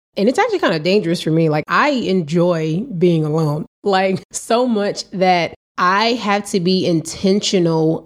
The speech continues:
about spending time with people because I live in my own little bubble. Like, I live like, la, la, la. Like, I just be in my own little world, protecting my peace. And, like, it definitely got worse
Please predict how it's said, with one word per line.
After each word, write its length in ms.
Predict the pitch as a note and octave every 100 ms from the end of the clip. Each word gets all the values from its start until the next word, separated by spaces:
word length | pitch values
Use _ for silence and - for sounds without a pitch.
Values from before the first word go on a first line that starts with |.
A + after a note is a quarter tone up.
| -
about 1000 | F3 E3 E3+ - E3 F3 D#3+ E3 - - -
spending 500 | - - F#3 F#3 E3
time 340 | - F#3+ F3+
with 180 | E3+ D#3
people 460 | - D3+ D3 D3 D#3+ _ -
because 240 | G3+ A#3+ -
I 120 | F4 G4
live 180 | E4+ B3
in 60 |
my 80 | B3
own 200 | G#3+ A3+
little 140 | A3
bubble. 480 | G3+ E3+ E3+ E3+ G#3 -
Like, 560 | - G#3+ G#3 G#3 G#3+ G#3+ -
I 160 | A3 C4+
live 220 | C4+ C4
like, 240 | C4+ C4+ G4
la, 80 |
la, 240 | G#4 E4 F#4
la. 460 | D4+ D#4 E4 D#4+
Like, 180 | E4+ C4
I 80 | C#4+
just 160 | E4+ C#4
be 120 | C#4+
in 60 |
my 120 | C4 A3
own 240 | A3+ A#3+
little 160 | A#3 G#3+
world, 300 | G#3 A3 A3
protecting 420 | G3 A3+ G#3+ G#3+
my 100 | G#3
peace. 400 | A3+ G#3 A#3 -
And, 240 | G3 F#3+
like, 260 | F3+ F3 E3+ -
it 120 | F#3
definitely 280 | G3 A#3 C4+
got 200 | F#3+ E3+
worse 600 | E3+ E3+ F#3 E3 E3+